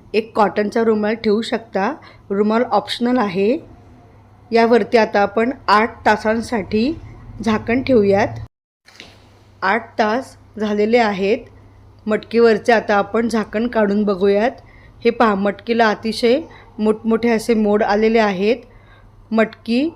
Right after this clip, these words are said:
लावण्यासाठी मी गावरान मटकीचा वापर केलेला आहे. या मटकीला हे पहा, मागच्या साईडने सुद्धा कसे मोठे मोठे मोड आलेले आहेत. ही मोडाची मटकी आता आपण एका ताटामध्ये काढून घेऊयात. हे पहा, मागच्या साईडने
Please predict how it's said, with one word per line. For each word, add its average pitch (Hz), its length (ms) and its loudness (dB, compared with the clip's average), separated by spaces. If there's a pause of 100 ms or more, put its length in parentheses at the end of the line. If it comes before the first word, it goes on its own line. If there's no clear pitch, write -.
(260)
लावण्यासाठी 233 640 2
मी 233 300 2 (200)
गावरान 202 340 2
मटकीचा 226 520 -2
वापर 220 340 0
केलेला 220 420 0
आहे. 202 420 0 (520)
या 208 200 4
मटकीला 220 600 4 (380)
हे 208 80 4
पहा, 220 260 4
मागच्या 202 360 0
साईडने 220 360 0
सुद्धा 214 400 0 (520)
कसे 226 180 2
मोठे 214 280 2
मोठे 214 260 2
मोड 202 260 4
आलेले 202 340 4
आहेत. 202 400 0 (1040)
ही 233 80 2
मोडाची 220 440 4
मटकी 226 340 2
आता 220 260 2
आपण 208 420 2 (380)
एका 202 280 0
ताटामध्ये 196 540 0
काढून 285 380 4
घेऊयात. 208 340 0 (1700)
हे 190 60 -16
पहा, 196 200 -6
मागच्या 185 360 -2
साईडने 196 440 -4